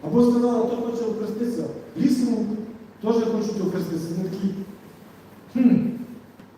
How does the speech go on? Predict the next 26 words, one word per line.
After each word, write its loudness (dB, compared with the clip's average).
щось 0
я 6
не 8
допрацьовую, 2
бо 0
я 2
не 2
ті -2
слова -4
добираю, -2
чи -8
що, -8
що -6
вони 4
того 2
не 6
розуміють». 0
Але 2
коли 2
ти 0
в 0
глобальному 2
розумієш, 4
що -4
один -2
сіє 0